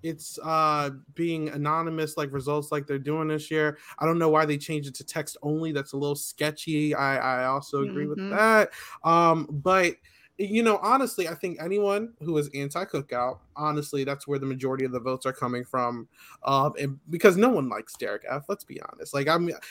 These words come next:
Speaker 1: he's, I'm sure he's a good guy outside the house, but inside the game as a player,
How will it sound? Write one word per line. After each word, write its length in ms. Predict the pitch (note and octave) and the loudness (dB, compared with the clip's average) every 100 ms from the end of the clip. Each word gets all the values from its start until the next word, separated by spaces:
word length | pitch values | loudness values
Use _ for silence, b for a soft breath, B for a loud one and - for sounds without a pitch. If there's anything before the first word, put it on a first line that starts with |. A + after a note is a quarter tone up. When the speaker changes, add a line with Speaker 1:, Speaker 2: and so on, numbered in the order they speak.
| B B | B B
Speaker 1:
he's, 160 | A#3 | 4
I'm 160 | A3+ A#3 | 6 6
sure 180 | B3 B3 | 10 10
he's 120 | G3+ | 10
a 40 | |
good 180 | F#3 F3 | 6 6
guy 280 | D3+ C#3 C#3 D3 C#3 | 6 4 2 -4 -4
outside 300 | C#3 C#3+ C3 | 0 4 4
the 80 | |
house, 180 | C#3 C3 | 4 4
but 160 | C3+ C#3+ | 2 0
inside 280 | D#3+ F3+ E3 | 2 4 4
the 100 | C#3 | 2
game 400 | D3 D3+ C#3+ C3+ | 2 2 2 -2
as 160 | C3 | -4
a 40 | B2+ | -6
player, 520 | - D3 D3 C3+ | 0 2 2 0